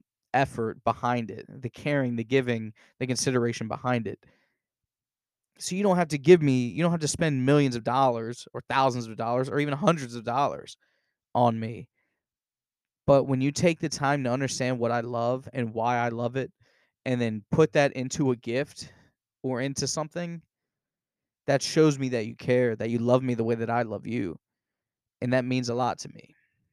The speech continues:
And I've had people give me expensive gifts, and I display them. They mean a lot to me. One of the best gifts I've ever received is my one-for-one size, my life-size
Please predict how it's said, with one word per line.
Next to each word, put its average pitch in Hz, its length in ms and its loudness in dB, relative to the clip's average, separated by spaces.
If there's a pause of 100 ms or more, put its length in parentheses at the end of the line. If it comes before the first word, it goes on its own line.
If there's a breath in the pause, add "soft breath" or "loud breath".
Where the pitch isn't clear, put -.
(1000)
And 117 220 -2
I've 131 160 2
had 139 240 0
people 131 500 2 (340 soft breath)
give 139 160 4
me 139 140 2
expensive 127 540 -2
gifts, 135 440 0
and 123 280 -6
I 113 140 -4
display 123 500 -4
them. 156 260 -6
They 123 140 -4
mean 127 180 -2
a 120 80 -4
lot 120 280 -2
to 160 100 -8
me. 156 260 -6 (600)
One 135 140 4
of 139 60 4
the 135 80 4
best 135 320 4
gifts 151 260 0
I've 135 120 2
ever 147 240 4
received 143 680 -2
is 123 540 2
my 117 580 0 (300 soft breath)
one-for-one 135 840 2
size, 131 580 4
my 123 120 0
life-size 123 880 0